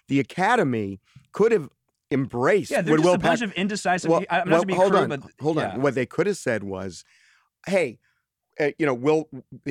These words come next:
Speaker 1: they could have gone with what Will Packer said, that, "Yeah, we were thinking about kicking him out, but when Chris Rock said keep him there, we did."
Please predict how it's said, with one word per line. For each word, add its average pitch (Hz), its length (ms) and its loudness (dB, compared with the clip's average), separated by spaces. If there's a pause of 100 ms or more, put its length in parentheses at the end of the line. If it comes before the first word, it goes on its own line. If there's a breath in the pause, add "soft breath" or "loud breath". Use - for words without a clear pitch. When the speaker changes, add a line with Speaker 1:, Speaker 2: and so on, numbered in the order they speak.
Speaker 1:
they 147 140 0
could 185 160 0
have 139 80 -6
gone 143 280 0
with 123 140 -6
what 113 220 -4
Will 117 140 -2
Packer 107 320 -8
said, 80 300 -8 (260 soft breath)
that, 131 180 -4
"Yeah, 214 320 2 (220 soft breath)
we 190 240 -2
were 214 300 0
thinking 254 320 -2
about 135 340 -2
kicking 151 360 -4
him 123 100 -2
out, 120 240 -4
but 151 200 -2
when 147 200 -2
Chris - 320 0
Rock 196 320 2
said 143 260 -2
keep 143 240 -2
him 120 140 0
there, 113 320 0 (280 loud breath)
we 147 160 2
did." 160 340 0